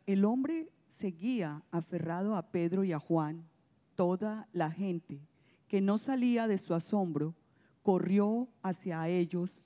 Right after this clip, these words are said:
al lugar conocido como Pórtico de Salomón. Al ver esto, Pedro les dijo:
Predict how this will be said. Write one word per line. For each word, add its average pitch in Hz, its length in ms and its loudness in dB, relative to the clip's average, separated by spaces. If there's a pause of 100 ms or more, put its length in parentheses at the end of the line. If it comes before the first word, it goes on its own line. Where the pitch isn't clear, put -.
al 170 160 0
lugar 165 420 0
conocido 180 840 -2
como 160 320 0
Pórtico 220 1040 -2
de 160 160 -2
Salomón. 143 640 -4 (1400)
Al 170 200 2
ver 220 240 0
esto, 180 480 -4 (400)
Pedro 208 340 4
les 233 220 0
dijo: - 340 -2